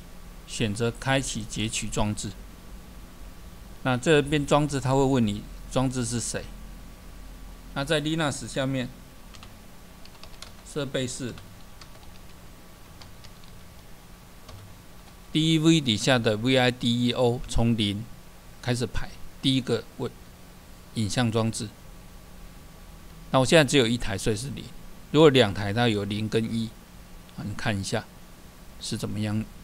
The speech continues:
处理。那视讯选择这边，你可以选择各种规则，通常我们就是不动它，按照播放。啊，出现这样就表示它没有抓到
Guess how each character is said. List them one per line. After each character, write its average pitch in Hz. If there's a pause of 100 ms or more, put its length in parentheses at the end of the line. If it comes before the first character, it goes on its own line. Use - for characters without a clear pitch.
(140)
处 -
理。 104 (960)
那 135
视 165
讯 170
选 113
择 120
这 131
边， 135
你 117
可 120
以 120
选 101
择 104
各 117
种 101
规 110
则， 101
通 -
常 113
我 101
们 101
就 113
是 110
不 -
动 110
它， 104 (720)
按 123
照 120
播 120
放。 123 (4000)
啊， 117
出 175
现 175
这 151
样 143
就 139
表 113
示 123
它 120
没 117
有 110
抓 110
到 110